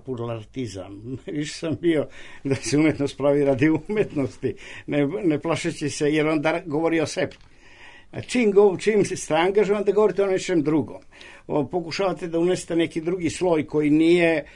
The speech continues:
nije po meni nikad, naime, može biti opasan.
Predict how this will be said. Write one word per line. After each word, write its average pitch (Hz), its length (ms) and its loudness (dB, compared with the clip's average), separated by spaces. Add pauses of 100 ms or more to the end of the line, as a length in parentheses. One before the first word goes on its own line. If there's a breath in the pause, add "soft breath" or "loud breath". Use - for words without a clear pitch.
(240 loud breath)
nije 165 500 4 (120)
po 147 120 2
meni 160 320 4
nikad, 170 420 2 (840)
naime, 185 300 4
može 165 220 2
biti 147 200 0
opasan. - 440 -8